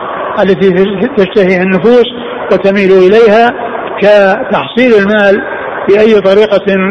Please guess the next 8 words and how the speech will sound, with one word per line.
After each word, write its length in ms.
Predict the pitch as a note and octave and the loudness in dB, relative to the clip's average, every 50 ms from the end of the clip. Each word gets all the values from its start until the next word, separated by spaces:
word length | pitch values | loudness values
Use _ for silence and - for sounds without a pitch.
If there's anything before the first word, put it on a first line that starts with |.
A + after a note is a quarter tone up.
| C4+ - - - - - - - - - | -6 -8 -10 -10 -10 -10 -10 -8 -4 0
ولو 220 | - G#3 G#3 G#3 G3 | 2 2 4 2 2
كانت 260 | - G3+ G#3 G3+ F#3+ G3 | 2 0 0 0 0 -2
محرمة، 560 | G3+ - - G#3 F#3+ F#3+ A3 A#3 A#3 A#3+ A#3+ - - - - - - - - - - | -4 -4 -2 -2 0 0 0 2 2 0 0 -2 -4 -8 -12 -12 -12 -12 -6 -2 0
وكذلك 560 | G3 F#3 - F#3+ F#3+ F#3+ G3 - G3 F#3+ F#3 F#3+ G3 F#3 F#3 G3 - - - - - - - - - - - - G#3 | 0 2 2 2 2 2 2 2 0 0 0 0 0 0 0 -2 -4 -6 -10 -10 -10 -10 -10 -10 -8 -6 -2 0 0
ال-، 220 | F#3+ F#3+ G#3 A#3 G#3 | 2 2 2 0 0
الوقوع 680 | F#3+ F#3+ F#3+ F#3 F#3 F#3 F#3 F#3 - G#3+ G#3+ G3+ F#3 E3+ E3+ - - - - - - - - - - - | 2 2 2 2 2 2 2 2 2 4 4 4 2 0 -2 -4 -6 -8 -8 -8 -10 -10 -10 -8 -4 -2
في 80 | F#3 F3 | -2 -2
الزنا 400 | D3 C#3 F#3 G#3 G3+ G3 F#3+ F#3 | -2 0 -2 0 0 0 0 0